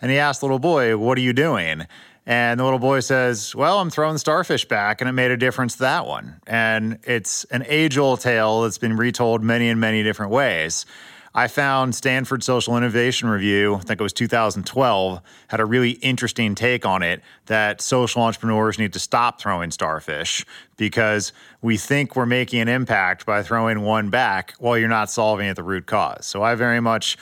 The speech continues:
while it's an uplifting childhood story, see it as one of these, you need to go to the root cause of an issue and understand what's causing it so you don't become one of those people that's just throwing starfish.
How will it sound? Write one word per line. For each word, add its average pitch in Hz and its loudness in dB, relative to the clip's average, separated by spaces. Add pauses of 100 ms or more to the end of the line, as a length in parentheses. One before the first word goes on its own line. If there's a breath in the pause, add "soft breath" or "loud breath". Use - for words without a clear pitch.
(220 loud breath)
while 127 2
it's 113 -2
an 135 -4
uplifting 127 0
childhood 110 0
story, 110 0
see 127 0
it 120 2
as 107 0 (240 loud breath)
one 123 0
of 120 0
these, 117 2
you 123 0
need 127 2
to 120 -4
go 117 2
to 113 2
the 107 -2
root 110 -2
cause 160 2
of 127 -4
an 117 0
issue 117 0
and 117 0
understand 117 -2
what's 104 -4
causing 117 2
it 101 -2
so - -6
you 110 -2
don't 104 -2
become 104 -4
one 101 -2
of 95 -2
those 95 -4
people 98 -4
that's 92 -6
just - -10
throwing 90 -4
starfish. - -6